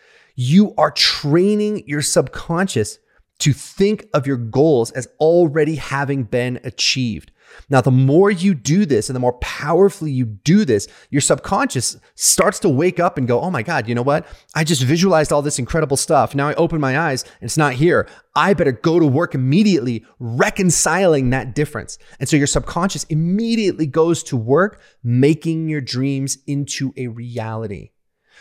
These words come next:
So this is the number one key to success, guys. If I only had, like, five minutes to teach my kids something, let's say, like, I don't know, m-, I was gonna explode in five minutes. I had five minutes to teach my kids something that would change their lives.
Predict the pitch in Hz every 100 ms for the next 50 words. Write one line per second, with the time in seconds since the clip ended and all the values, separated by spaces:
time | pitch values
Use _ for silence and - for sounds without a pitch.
0 | _ - 127 107 214 240 214 160 151 151
1 | 156 165 165 165 143 139 143 139 143 135
2 | 127 110 - 113 107 101 107 117 131 190
3 | 208 196 170 135 147 139 120 117 - -
4 | 165 202 202 139 151 139 131 120 127 147
5 | - 120 - 123 - 110 107 123 - 202
6 | 190 127 - - _ 165 151 107 - _
7 | - 135 139 143 156 151 156 - - 156
8 | 151 147 135 147 139 131 110 101 120 -
9 | - 226 247 202 180 151 - 156 - 127
10 | - 135 151 135 127 117 110 - 156 165
11 | 156 135 120 127 160